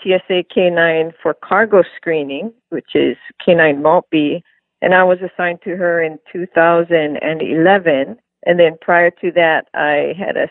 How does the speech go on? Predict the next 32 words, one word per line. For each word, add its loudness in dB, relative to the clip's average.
search -2
and 2
rescue -2
dog 2
named -4
Pono, 2
which -8
was, -4
I 0
had 2
him -4
from -10
two -8
thousand 2
and -6
eight. -8
So 6
with 4
Kayla, 2
yeah, 4
it's -4
a -2
totally 0
different 0
atmosphere. 2
She -2
loves 2
people. -2
She -6
loves 0
being -2
around 0